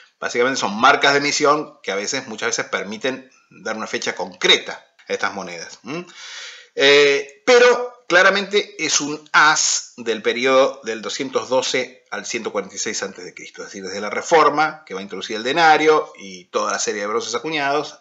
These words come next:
hasta más o menos el año ciento cuarenta y seis antes de Cristo, en que, ah, se devaluó la mone-, la moneda de bronce, digamos.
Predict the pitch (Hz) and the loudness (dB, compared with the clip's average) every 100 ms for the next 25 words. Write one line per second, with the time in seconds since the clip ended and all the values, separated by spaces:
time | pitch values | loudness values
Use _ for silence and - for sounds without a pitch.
0 | - 107 - - 117 117 _ 95 - 104 | -4 -4 -4 -6 -6 -8 _ -10 -10 -10
1 | 113 104 113 110 - 120 123 110 107 110 | -10 -8 -8 -6 -6 -4 -4 -4 -6 -6
2 | 127 120 120 113 123 113 113 131 - 117 | -4 -2 -4 -4 -6 -6 -8 -8 -8 -10
3 | 107 120 117 - - - _ _ _ - | -8 -8 -8 -10 -20 -20 _ _ _ -20
4 | - - _ - - 104 101 98 98 113 | -20 -20 _ -10 -8 -6 -6 -6 -2 2
5 | 117 117 - _ _ 107 101 104 95 90 | 2 2 -8 _ _ -10 -8 -8 -10 -10
6 | 90 92 107 107 98 107 95 - 120 104 | -12 -12 -10 -8 -4 -4 -4 -6 -10 -14
7 | 101 | -20